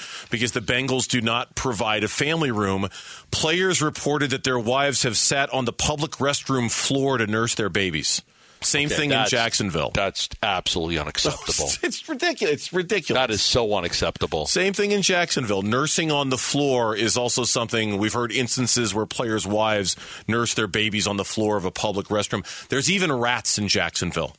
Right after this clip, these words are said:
Speaker 1: Um, when
Speaker 2: There's
Speaker 1: asked,
Speaker 2: rats?
Speaker 1: Rats. Uh, players reported that for three to four weeks this season, there was a rat infestation in the locker room and the laundry hampers.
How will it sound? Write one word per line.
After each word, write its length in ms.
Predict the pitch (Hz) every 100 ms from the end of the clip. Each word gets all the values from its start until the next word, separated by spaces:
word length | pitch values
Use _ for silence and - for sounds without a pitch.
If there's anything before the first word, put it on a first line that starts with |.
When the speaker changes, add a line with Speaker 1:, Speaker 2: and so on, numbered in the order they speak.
| _ _ - - - - -
Speaker 1:
Um, 540 | 120 123 120 113 110 - -
when 260 | 127 135 131
Speaker 2:
There's 120 | 135
Speaker 1:
asked, 140 | 165
Speaker 2:
rats? 460 | 147 196 - - 127
Speaker 1:
Rats. 720 | 160 202 170 - - - -
Uh, 320 | 135 139 139
players 400 | 135 175 190 208
reported 400 | 180 - 175 175
that 120 | 160 151
for 120 | 147
three 280 | - 170 185
to 60 |
four 240 | 170 170 151
weeks 260 | 156 -
this 140 | 143 -
season, 320 | 160 139 139
there 120 | 127
was 100 | 117
a 80 | 120
rat 320 | 117 135 -
infestation 720 | 131 117 120 - 123 113 127
in 100 | 117
the 80 | 104
locker 360 | 104 117 120 113
room 160 | 104
and 100 | 98
the 40 | 92
laundry 400 | 92 92 85 76
hampers. 440 | 78 73 71 -